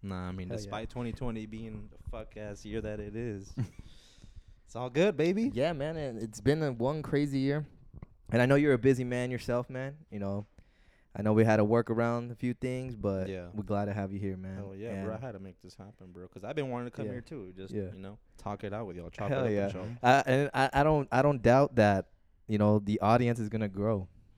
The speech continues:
Speaker 2: Once we post this story, I know not only certain, uh, demographics are gonna be on listening, but we're gonna get some new followers, I feel.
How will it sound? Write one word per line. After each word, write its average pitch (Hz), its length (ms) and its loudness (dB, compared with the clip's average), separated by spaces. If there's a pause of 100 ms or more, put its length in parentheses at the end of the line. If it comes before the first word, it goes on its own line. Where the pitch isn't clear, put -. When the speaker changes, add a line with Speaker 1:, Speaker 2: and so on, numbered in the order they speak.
(220)
Speaker 2:
Once 110 280 -2
we 117 80 0
post 113 300 -2
this 104 140 -6
story, 120 420 -2
I 107 100 -2
know 107 300 0 (480)
not 107 160 2
only 113 500 -2 (320)
certain, 113 680 0 (200)
uh, 98 240 2
demographics 107 640 0
are 107 80 -2
gonna 110 160 -2
be 110 220 -2
on 110 340 -2
listening, 123 480 -6 (380)
but 110 80 -6
we're 123 100 -4
gonna 147 140 -4
get 143 200 -4
some 131 120 -8
new 131 100 -4
followers, 127 460 -2
I 92 80 -4
feel. 92 400 -6